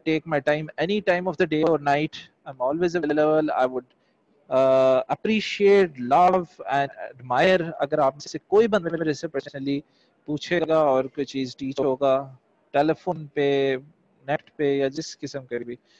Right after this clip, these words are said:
I am ready to teach you as much as you guys need। मगर यहाँ पे please, please if you are awake and listening to me, अगर किसी को कोई इसमें प्रॉब्लम है तो मेरे से आ जाए। खैर,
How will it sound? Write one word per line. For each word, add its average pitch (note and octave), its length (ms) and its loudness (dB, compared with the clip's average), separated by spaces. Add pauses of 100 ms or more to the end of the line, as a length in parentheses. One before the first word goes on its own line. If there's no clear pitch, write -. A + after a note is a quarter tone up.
(280)
I D3 40 -2
am D#3 140 -4
ready D3+ 200 0
to F#3 180 -2
teach D#3 400 -6
you D#3 120 0
as C3+ 140 2
much D3 140 -12
as C3+ 260 -2
you B2+ 220 -10
guys A#2 160 -6
need। A2+ 300 -14 (320)
मगर D3+ 140 -6
यहाँ C#3 280 -4
पे F3 100 -6
please, B2+ 460 -10
please D#3 600 -6
if - 140 -12
you - 0 -
are C#3+ 380 0
awake C#3+ 480 -2
and C3 120 2
listening C3 680 -16
to B2+ 100 -12
me, B2+ 160 -10
अगर C3 120 -6
किसी B2+ 240 -14
को C3+ 60 -10
कोई C3+ 160 -4
इसमें B2+ 260 -14
प्रॉब्लम B2 220 -6
है C3 140 -14
तो C3 80 -12
मेरे B2 80 -14
से A#2 120 -6
आ A2+ 100 -4
जाए। F#2+ 140 -14 (1800)
खैर, B3+ 240 6